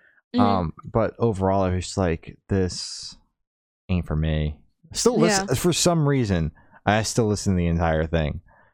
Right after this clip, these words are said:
Speaker 1: There you go.
Speaker 2: Um,
Speaker 1: It's because the power of Finn Wolfhard
Speaker 2: No, it was
Speaker 1: just
Speaker 2: just
Speaker 1: grabbed
Speaker 2: like,
Speaker 1: you.
Speaker 2: it was just like, at this point, I was like, I already know I hate the record, but it's like, will this album have any redeeming qualities at all for me?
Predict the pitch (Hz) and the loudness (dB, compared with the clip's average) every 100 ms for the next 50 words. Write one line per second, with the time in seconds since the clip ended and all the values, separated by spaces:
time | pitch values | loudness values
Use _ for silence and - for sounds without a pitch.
0 | _ - 233 208 156 147 143 247 240 240 | _ -10 -4 0 0 0 -2 0 4 4
1 | 226 - 226 233 233 233 214 208 - 226 | 4 0 -2 2 4 4 2 -2 -2 -2
2 | 220 208 202 - 196 185 208 _ - 123 | 0 0 -2 -6 -10 -10 -12 _ -2 0
3 | 117 104 101 104 110 - 139 123 220 233 | 2 2 2 2 2 2 0 2 6 8
4 | 247 214 214 196 185 165 170 143 147 165 | 6 4 0 0 2 2 2 0 0 2
5 | 143 139 - - - - _ _ _ _ | 0 -2 -10 -20 -20 -20 _ _ _ _
6 | 190 190 233 - 226 190 170 160 147 135 | -2 0 -2 0 0 2 0 0 0 -2
7 | - 139 214 240 190 165 147 107 113 123 | 0 0 2 2 2 2 2 2 0 2
8 | 110 110 - 117 120 120 - 131 - 135 | 2 2 0 0 0 0 0 -2 0 0
9 | 165 185 - 107 127 143 123 117 110 113 | 2 0 0 2 2 2 2 0 0 0
10 | 110 104 98 107 98 92 101 95 87 87 | 2 0 2 2 2 2 2 2 2 0
11 | 80 78 78 80 78 69 - | 0 0 0 0 -4 -6 -10